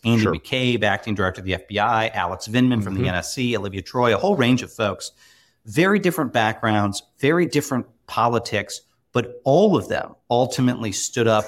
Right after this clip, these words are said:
Speaker 1: and blew the whistle on presidential misconduct. And I will tell you, all of them to a person, even though they experienced en-, enormous turmoil in their lives, losing their homes and their jobs and some of them,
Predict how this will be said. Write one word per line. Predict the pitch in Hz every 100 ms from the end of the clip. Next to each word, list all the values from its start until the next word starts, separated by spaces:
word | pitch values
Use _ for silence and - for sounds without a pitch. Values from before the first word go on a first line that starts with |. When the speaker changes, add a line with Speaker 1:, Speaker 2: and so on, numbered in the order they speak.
| -
Speaker 1:
and | 113 110
blew | 117
the | 127
whistle | 104 110 104 113
on | 98 87
presidential | 113 107 104 -
misconduct. | 107 95 - 110 110 101 -
And | 113
I |
will | 143
tell | 143 - 127
you, | 101 98 - _ _ _ _ -
all | 139 190
of | 180
them | 156 147
to | 143 - 120
a | -
person, | - - 98 - - _ _ _ _ -
even | 156 175 175
though | 139 123
they | 117
experienced | 107 - - 110 101 95 87 - - _ _ _ -
en-, | 131 135 - 151 185 202 - 143
enormous | 151 170 214 226 202 160
turmoil | - 139 120 110 104
in |
their | 101 92
lives, | 90 90 -
losing | 117 127 147
their | 139
homes | 120 147 147 127
and | 113
their | 101
jobs | - 135 139 139 123
and | 110 95
some | 131
of | 127
them, | 113